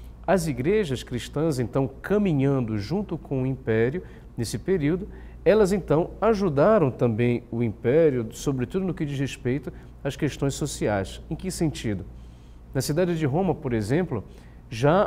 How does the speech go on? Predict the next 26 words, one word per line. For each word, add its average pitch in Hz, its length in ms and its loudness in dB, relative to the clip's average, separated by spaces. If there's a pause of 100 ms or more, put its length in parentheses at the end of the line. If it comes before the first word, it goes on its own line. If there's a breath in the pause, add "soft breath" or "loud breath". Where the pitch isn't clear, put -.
(100)
acontecem 151 1000 0
as, 113 440 0
eh, 107 360 0
e, 110 40 -2
e, 113 560 -4
e 107 40 -8
são 139 220 -2
realidades 127 800 0 (380 loud breath)
as 127 200 4
diaconias 165 880 -2
que - 80 -8
nós 113 140 -4
falávamos 113 460 0
no 110 80 -2
primeiro 107 340 -2
bloco, 180 400 0 (340 loud breath)
que 151 100 -6
são 170 200 2
justamente 175 760 -2 (340 loud breath)
aquelas 208 480 4
igrejas 123 680 0 (400 loud breath)
que - 320 0
eram, 160 540 4
ah, 127 180 2
responsáveis 160 920 0
por, 214 500 4